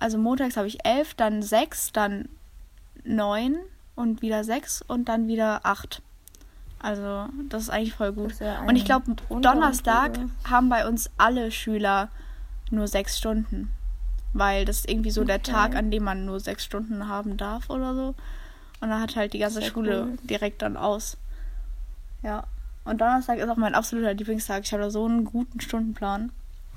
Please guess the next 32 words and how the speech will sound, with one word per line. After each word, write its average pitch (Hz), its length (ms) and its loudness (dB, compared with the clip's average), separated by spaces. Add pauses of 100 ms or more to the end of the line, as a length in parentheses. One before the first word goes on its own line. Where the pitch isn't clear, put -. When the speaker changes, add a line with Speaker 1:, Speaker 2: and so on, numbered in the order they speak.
(640)
Speaker 1:
Das - 100 -12
ist - 60 -8
so 269 80 2
Speaker 2:
<laughs> 277 200 0
Speaker 1:
cool. - 280 -6 (520)
Weil 247 120 0
ich 269 80 -2
hab 247 100 -2
dann 240 140 2
nur 254 80 4
meine 254 240 4
Speaker 2:
Cool. 233 60 -2
Speaker 1:
L 240 100 -2
Ks 254 460 0
und 240 220 -4
dann 226 120 0
noch 226 100 -2
Sport 254 460 2
und 240 140 0
T 247 140 2
G-Stunde. 214 640 -2 (540)
Und 113 180 -2
das 220 160 -4
war's. - 340 0 (960)
Speaker 2:
Stimmt, 247 240 -2
das 247 100 0
hast 214 80 -6
du 214 40 -4
schon 214 140 -2
mal 220 140 0
erzählt. 208 280 -4
Speaker 1:
Ja. 233 320 0